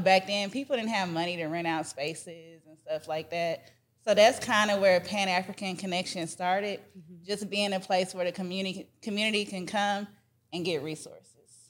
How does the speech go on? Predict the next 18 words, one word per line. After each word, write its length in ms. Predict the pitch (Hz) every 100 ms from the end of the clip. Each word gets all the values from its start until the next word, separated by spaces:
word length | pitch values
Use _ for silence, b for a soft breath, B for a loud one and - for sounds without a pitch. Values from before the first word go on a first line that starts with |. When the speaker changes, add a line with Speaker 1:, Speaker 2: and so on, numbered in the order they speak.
| - -
Speaker 2:
And 160 | 196 185
get 160 | 170
resources. 540 | 175 175 190 170 170 185
And 160 | 294
it 100 | 381
is 120 | 349
still 300 | - 254 226 196
that 200 | 190 175
today. 480 | 180 175 135 147 -
Speaker 1:
Yes. 380 | 185 - - 180
Speaker 2:
Very 280 | 202 233 220
much 200 | 196 185
so. 260 | - 175
You 180 | 165 208
guys 440 | 202 185 175 170
have 440 | 190 175 165 160 151
farmers 460 | - 190 208 196 202
markets, 800 | 190 190 - 190 180 - -